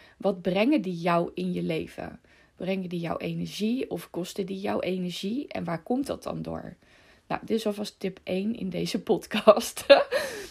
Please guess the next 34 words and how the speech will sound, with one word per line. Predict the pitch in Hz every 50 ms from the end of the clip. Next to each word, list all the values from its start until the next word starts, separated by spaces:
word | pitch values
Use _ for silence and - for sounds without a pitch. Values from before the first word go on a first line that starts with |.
| - -
Dus, | 214 190 247 254 277 269 - - - _
ehm, | - 226 226 226 226 226 226 226 226 233 240 240 - _ _ _ _ _ _ _ _ _ _ _ - - - _ _ _ _ _ _ _ _ _ _ _ _ _ _ _ _ _
maar | - 233 240
dat | 262 247 180
bardienst | 180 226 294 339 330 254 - -
draaien, | 208 180 180 185 190
dat | 214 196 175
doe | - 240
ik | 254 -
dus | 208 - -
al | 170
een | 165 165
tijdje. | - - - 208 - -
Dat | - 185 180 180
deed | 220 214 208 185
ik | 180 -
daar, | 190 180 190 208 240 233
deed | 233 214 226 226 226
ik | -
dat. | - 208 226 302 - - - - - - - - - -
Ik | - 208 208 196
ben | 208 208 - -
ook, | - 208 214 226 233 226 - -
ehm, | - - 190 190 190 190 190 190 190 190 190 190 185 185 185 185 180 180 180 185
naar | 185 180 180 - - - - - 175 _ _ _
Kos | - 202 196 220 - -
geweest. | - - 269 233 247 262 302 359 381 - - - - - - - - - - - - _
Nadat | - 214 196 196 190 196 190 185
ik | 185 170
de | - 214 -
opleiding | - 202 202 - 214 202 202 208 208 208 208 202 190
had | 185 196 196 -
gedaan, | - - 185 190 180 180 175 180 180 185 185 -
eh, | - - 90 - 87